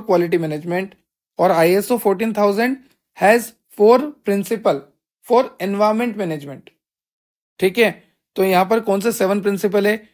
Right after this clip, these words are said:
क्यूएमपी वन, क्यूएमपी टू, क्यूएमपी थ्री, क्यूएमपी फ़ोर, क्यूएमपी फ़ाइव, क्यूएमपी सिक्स, क्यूएमपी सेवन। अब देखो, क्यूएमपी वन में क्या है? कस्टमर फोकस। क्यूएमपी टू में क्या है? लीडरशिप, लीड करना। क्यूएमपी थ्री में क्या है? एंगेजमेंट of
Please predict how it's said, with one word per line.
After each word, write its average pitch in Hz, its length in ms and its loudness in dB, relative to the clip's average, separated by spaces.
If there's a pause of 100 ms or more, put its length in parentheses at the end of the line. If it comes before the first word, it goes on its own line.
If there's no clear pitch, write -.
(220)
क्यूएमपी 190 500 2
वन, 185 280 0
क्यूएमपी 180 500 0
टू, 180 300 4
क्यूएमपी 170 520 -2
थ्री, 180 360 -2
क्यूएमपी 151 480 -4
फ़ोर, 185 320 -2
क्यूएमपी 151 520 -4
फ़ाइव, 196 420 0
क्यूएमपी 151 440 -2
सिक्स, 208 400 0
क्यूएमपी 160 420 -4
सेवन। 202 400 2 (640)
अब 202 140 4
देखो, 156 280 -2 (320)
क्यूएमपी 202 380 2
वन 214 140 0
में 220 180 0
क्या 226 140 4
है? 226 200 2 (340)
कस्टमर 196 520 0
फोकस। 135 460 -10 (260)
क्यूएमपी 208 400 2
टू 220 160 -2
में 226 160 0
क्या 226 160 2
है? 233 160 4
लीडरशिप, 196 800 0
लीड 202 320 0
करना। 139 320 -4 (420)
क्यूएमपी 208 420 2
थ्री 220 200 -2
में 226 160 -2
क्या 233 180 2
है? 226 140 4 (160)
एंगेजमेंट 208 640 0
of 226 80 0